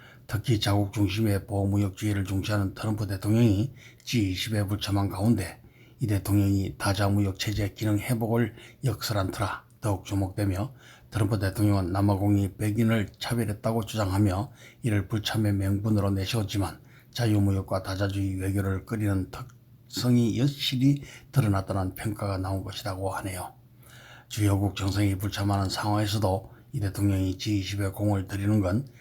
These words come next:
국익 중심의 실용 외교를 다변화, 다각화해 나갈 필요성이 있다고 판단해 따른 것으로 보이며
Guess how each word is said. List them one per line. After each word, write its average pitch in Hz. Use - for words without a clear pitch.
국익 113
중심의 107
실용 107
외교를 101
다변화, 92
다각화해 104
나갈 98
필요성이 101
있다고 104
판단해 107
따른 110
것으로 104
보이며 101